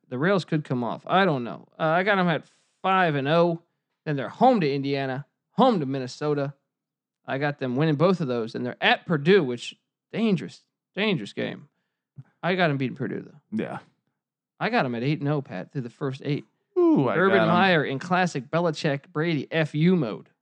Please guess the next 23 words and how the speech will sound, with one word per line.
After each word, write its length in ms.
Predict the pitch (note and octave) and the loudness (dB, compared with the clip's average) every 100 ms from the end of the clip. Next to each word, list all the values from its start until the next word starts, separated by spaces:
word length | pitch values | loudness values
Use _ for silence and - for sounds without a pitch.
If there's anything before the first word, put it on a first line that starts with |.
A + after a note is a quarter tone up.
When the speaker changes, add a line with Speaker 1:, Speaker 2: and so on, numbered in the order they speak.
| _ - | _ -6
Speaker 2:
Yeah, 240 | A2 F2 - _ _ | -4 -4 -8 _ _
yeah, 220 | A#2 G2 - - | -2 -2 -4 -2
that's 220 | B2+ B2 | -2 -2
true. 340 | - C#3 G2+ - _ _ _ _ - A#2+ | -2 0 0 -6 _ _ _ _ -14 -4
He, 200 | C3+ E3+ | 4 6
of 120 | D#3 | 6
all 160 | D3 B2+ | 6 4
people, 460 | C3 C3 A2 G#2+ - _ - | 2 0 -2 -6 -8 _ -4
would 380 | A#2 A2 A2+ - | -2 -2 -4 -2
get 160 | A#2+ | 0
into 200 | A2 G#2+ | 2 2
that 160 | G#2 G#2 | 0 0
mindset. 440 | G#2 G2 - G#2+ | -2 -4 -6 -6
He 80 | B2 | -4
does 180 | B2 G#2 | -4 -2
not 400 | G#2+ A2 G#2 - | 0 0 0 -2
like 280 | G2 F#2 - _ _ _ - | -6 -6 -8 _ _ _ -8
Speaker 1:
Yep. 240 | C3 C3+ _ _ _ _ A2 | -6 -6 _ _ _ _ -4
Speaker 2:
being 300 | G2+ G2 G2 | -2 0 0
lo-, 220 | G#2 G2+ - | -2 -2 -6
losing 400 | G#2+ B2+ A#2 A2 | -2 0 0 0
in 80 | G#2 | 0
any 320 | G2+ G2 | -2 -4